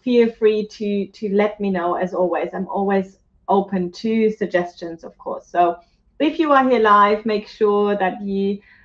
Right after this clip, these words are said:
um, join us in the chat if you can. Unless you're driving, then don't,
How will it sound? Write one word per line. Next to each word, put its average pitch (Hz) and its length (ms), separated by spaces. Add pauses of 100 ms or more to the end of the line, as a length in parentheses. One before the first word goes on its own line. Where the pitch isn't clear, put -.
(160)
um, 185 1000 (180)
join 254 300
us 339 140
in 370 100
the 254 80
chat 494 340
if - 140
you 214 80
can. 269 300
Unless 233 280
you're 233 120
driving, 190 640
then 190 400
don't, 196 380